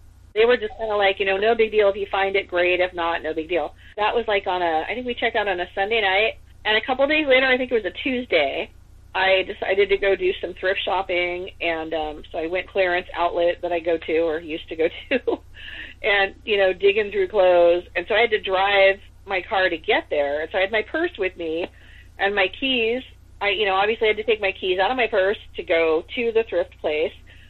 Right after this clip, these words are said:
And I was digging around for a couple hours, and I said, "Okay, it's time to go home and get some lunch." And so I went to get my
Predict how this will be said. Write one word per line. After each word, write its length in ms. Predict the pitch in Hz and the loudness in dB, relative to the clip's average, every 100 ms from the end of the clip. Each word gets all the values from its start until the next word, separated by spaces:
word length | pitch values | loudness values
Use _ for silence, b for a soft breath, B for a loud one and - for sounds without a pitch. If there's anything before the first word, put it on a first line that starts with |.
| b - | b -10
And 180 | - 180 | -2 0
I 100 | 185 | 2
was 100 | 185 214 | 2 0
digging 220 | 190 180 170 | -2 0 2
around 300 | 233 254 247 | 2 2 2
for 100 | 208 | 0
a 40 | |
couple 220 | 214 196 | 0 2
hours, 480 | 196 190 190 185 190 | 2 4 4 2 2
and 100 | 170 | 0
I 120 | 175 | 0
said, 140 | 180 170 | 0 0
"Okay, 240 | 170 - | 0 0
it's 160 | 170 - | -2 -2
time 180 | - 196 | -4 -4
to 40 | 185 | 0
go 140 | 185 | 0
home 140 | 190 | 0
and 60 | 180 | -4
get 120 | 175 - | -8 -8
some 120 | 165 | -4
lunch." 320 | 226 233 233 - - | 0 2 0 -4 -10
And 160 | 185 - | -10 -4
so 400 | 190 170 170 185 b b b - 220 | 0 2 2 -2 b b b -8 0
I 160 | 208 | 0
went 340 | 196 247 294 294 - - - - | 4 4 4 0 -12 -20 -10 -6
to 80 | |
get 260 | 254 233 226 | 2 2 4
my 140 | 214 | 0